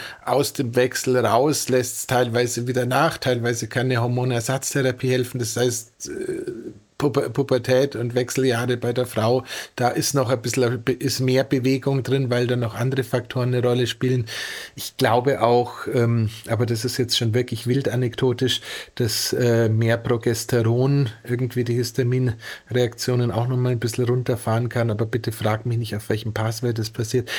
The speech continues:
Also da ist ein bisschen mehr los, aber normalerweise, wenn du jetzt einfach als, äh,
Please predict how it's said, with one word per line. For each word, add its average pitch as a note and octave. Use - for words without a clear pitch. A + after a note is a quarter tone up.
Also B2
da A#2
ist D#3
ein C#3+
bisschen C3+
mehr B2
los, C#3+
aber C3
normalerweise, B2
wenn A#2+
du B2
jetzt A#2
einfach A#2+
als, B2
äh, B2